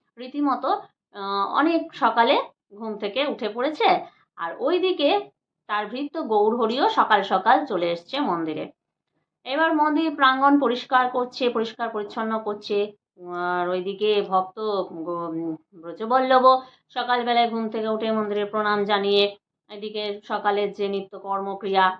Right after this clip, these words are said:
সব সম্পন্ন করে বসে গৌরহরিকে বলছে, অর্থাৎ তার ভৃত্যকে বলছে যে, "কাল রাতে তুমি আমাকে খুব ভালো তামাক সেজে দিয়েছিলে, একবার গ্রহণের পর আমার কিন্তু আর ইচ্ছে হয়নি। আহা, কি স্বাদ গো।" তখন,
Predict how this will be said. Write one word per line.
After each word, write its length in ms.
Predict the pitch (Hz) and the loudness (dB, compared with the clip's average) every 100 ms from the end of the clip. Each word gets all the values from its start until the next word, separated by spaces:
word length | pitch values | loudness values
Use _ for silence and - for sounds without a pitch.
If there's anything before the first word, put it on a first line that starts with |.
| - | -8
সব 200 | 196 175 - _ _ | -6 -6 -8 _ _
সম্পন্ন 600 | - 180 175 208 214 214 | -16 -14 -12 -12 -8 -6
করে 340 | 220 330 240 - - _ - | 0 4 4 2 -14 _ -14
বসে 520 | 185 185 277 226 180 - 202 | -12 -4 0 0 -2 -6 -8
গৌরহরিকে 500 | 214 269 294 254 233 | -4 -2 -2 -2 -4
বলছে, 600 | 185 285 285 208 196 - _ _ - | 0 0 2 2 2 -6 _ _ -16
অর্থাৎ 360 | 196 220 220 | -14 -10 -6
তার 140 | 226 202 | -4 -4
ভৃত্যকে 400 | 226 - 269 285 | -6 -4 0 4
বলছে 480 | 285 277 254 240 240 _ | 6 4 2 -2 -4 _
যে, 180 | 202 220 | -12 -12
"কাল 420 | - 202 190 226 | -6 2 2 4
রাতে 240 | 294 320 | 2 0
তুমি 200 | 349 349 | 0 2
আমাকে 360 | 349 339 349 339 | 4 4 2 -2
খুব 480 | 320 _ 233 294 269 | -10 _ -12 -10 0
ভালো 220 | 285 226 | 2 2
তামাক 340 | - 180 170 | -2 -6 -6
সেজে 180 | - 180 | -12 -16
দিয়েছিলে, 420 | 156 170 175 160 - _ _ - | -14 -14 -12 -12 -14 _ _ -4
একবার 500 | 185 180 180 240 285 | 0 0 4 6 6
গ্রহণের 520 | 269 277 294 311 294 | 4 4 4 4 2
পর 340 | - 285 269 370 - - | 0 4 6 4 -2 -12
আমার 380 | - 202 240 254 | -4 -2 0 -2
কিন্তু 340 | 285 285 285 285 - | 0 0 2 0 2
আর 340 | 180 208 254 247 | 6 8 8 6
ইচ্ছে 360 | 240 - 233 | 0 -8 -8
হয়নি। 540 | 196 180 175 175 156 156 _ _ | -2 0 2 2 0 -2 _ _
আহা, 420 | 220 240 302 233 - - | -8 0 4 4 2 -10
কি 120 | 277 | -18
স্বাদ 400 | 277 254 247 277 269 | -10 -2 2 2 0
গো।" 300 | 359 320 - - _ _ | 0 0 0 -4 _ _
তখন, 460 | - 285 269 262 233 | -10 -8 -4 -2 -2